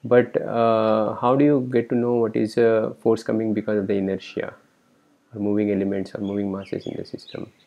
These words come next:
This is di-, little kind of a tricky to estimate. Okay, so for that you need to know what is acceleration, which we have not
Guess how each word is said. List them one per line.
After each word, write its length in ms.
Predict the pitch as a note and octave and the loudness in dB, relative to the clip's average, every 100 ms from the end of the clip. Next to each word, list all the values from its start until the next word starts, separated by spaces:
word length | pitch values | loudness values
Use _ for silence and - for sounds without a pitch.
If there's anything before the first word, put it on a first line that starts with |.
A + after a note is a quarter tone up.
| _ _ _ _ _ _ _ _ _ _ _ - | _ _ _ _ _ _ _ _ _ _ _ 2
This 120 | C3+ | 6
is 120 | C#3 | 6
di-, 180 | C3+ C#3 | 6 6
little 400 | C3 C3 C3+ B2+ | 6 4 4 2
kind 220 | C3 B2+ | 2 2
of 120 | A#2+ | 4
a 60 | B2 | 0
tricky 580 | A2+ A2 A#2+ A#2 A#2 A2+ | 0 0 4 4 4 2
to 480 | A2+ G#2+ G#2 G#2 - | 2 2 2 0 -4
estimate. 560 | G#2 - G2 F2 - - _ _ _ | -8 -6 -4 -4 -8 -16 _ _ _
Okay, 260 | - A2+ G#2+ | -6 0 0
so 200 | G#2+ G#2+ | 0 -2
for 160 | A2 A2 | 2 4
that 240 | B2 B2 | 4 4
you 120 | A#2+ | 2
need 220 | A2+ A#2 | 2 0
to 60 | A#2 | 0
know 140 | A2+ A2 | -2 0
what 200 | G#2+ A2 | 0 0
is 80 | |
acceleration, 680 | G#2+ G2 G2+ F#2+ - - G#2 _ _ _ _ - | 0 -2 -4 -4 -6 -12 -14 _ _ _ _ -6
which 180 | G#2+ | 0
we 80 | B2+ | 4
have 80 | A#2 | 4
not 240 | A#2 A#2 | 4 0